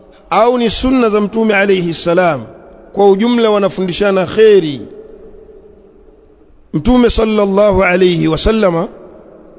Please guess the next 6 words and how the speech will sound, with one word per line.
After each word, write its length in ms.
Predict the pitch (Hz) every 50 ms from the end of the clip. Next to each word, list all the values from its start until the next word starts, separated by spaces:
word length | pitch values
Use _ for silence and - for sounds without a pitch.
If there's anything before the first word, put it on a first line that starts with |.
| - - - - - _ _
akaashiria, 1040 | - 160 175 170 - 196 196 202 202 190 - - 202 208 220 254 262 233 196 190 226 - - - - - - - - - -
ai, 200 | 160 190 190 180
akataja 840 | 180 180 - 208 - - 233 254 269 254 214 208 196 185 190 202 226 226 - - - - - - - - - - - - - - - - - - -
zile 360 | 143 156 220 220 214 208 196
kheri 460 | - 208 240 269 277 262 240 240 233
ambazo 680 | 226 214 208 220 220 208 190 160 147 165 175 180 208